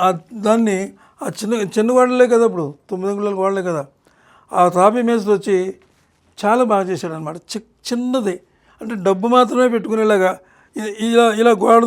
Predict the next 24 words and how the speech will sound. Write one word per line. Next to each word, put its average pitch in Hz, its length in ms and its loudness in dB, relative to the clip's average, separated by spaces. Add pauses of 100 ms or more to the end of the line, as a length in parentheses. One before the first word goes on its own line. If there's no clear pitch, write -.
ఉంది, 208 160 -2 (180)
ఈ 196 120 -14
గోడ 202 160 4 (100)
ఉంది, 208 160 -4 (600)
ఈ 226 140 -10
గోడకి 220 340 2
ఒక 208 80 -6 (140)
చిన్నగా 240 540 0 (160)
చేశాడనమాట. 175 540 -2 (340)
అంటే 226 120 -2 (100)
బరువు 220 260 2
రాకుండా 202 360 2
చేశాడు, 151 300 -4 (580)
ఇలా 190 120 -2 (100)
బరువు 180 260 -2
రాకుండా - 280 -4 (120)
చేశాడు. 147 280 -10 (1120)
ఇలా 196 220 0
లాక్కున్నారు 180 500 0
సరువు, 165 240 -6 (440)
పెట్టుకున్నారు. 170 500 -6 (720)
ఇక్కడ 233 180 -2 (1200)
ఆగ్నేయం, 202 380 -2 (100)
నైరుతి, 180 360 -6